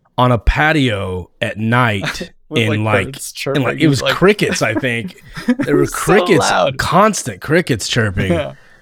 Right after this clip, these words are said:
Speaker 1: And he's just out having a cigar, not even thinking about it. And I'm, as soon as we get on the show, I'm like, "This is gonna be an audio nightmare."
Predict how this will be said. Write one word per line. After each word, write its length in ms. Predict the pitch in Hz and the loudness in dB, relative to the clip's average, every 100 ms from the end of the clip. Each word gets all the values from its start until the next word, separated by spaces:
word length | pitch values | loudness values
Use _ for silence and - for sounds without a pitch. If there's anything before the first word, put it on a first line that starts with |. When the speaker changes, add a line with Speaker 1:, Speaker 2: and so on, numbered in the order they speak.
| _ | _
Speaker 1:
And 100 | 147 | 4
he's 140 | 226 370 | 4 4
just 160 | 359 | 2
out 220 | 156 170 | 2 2
having 260 | 165 170 165 | 2 0 0
a 60 | 151 | -2
cigar, 500 | 156 135 151 160 143 | -2 2 4 4 4
not 180 | 139 | 4
even 180 | 139 127 | 4 2
thinking 260 | 113 156 156 | 0 2 2
about 240 | 120 113 | 2 2
it. 80 | 113 | 2
And 100 | 110 | 2
I'm, 200 | 127 135 | 4 4
as 120 | 123 | 2
soon 200 | - 175 | 2 2
as 100 | 156 | 4
we 80 | 123 | 2
get 100 | 131 | 0
on 80 | 123 | 0
the 60 | 107 | -2
show, 280 | - 117 107 | -2 -2 -2
I'm 160 | 101 | -2
like, 260 | 101 95 - - - - - | -4 -4 -10 -20 -20 -20 -4
"This 100 | 143 | 2
is 60 | 135 | 4
gonna 120 | 139 | 4
be 120 | 117 | 4
an 60 | 110 | 2
audio 300 | 95 98 92 | 0 -2 -2
nightmare." 600 | 87 85 87 - 57 - | -4 -6 -6 -10 -14 -16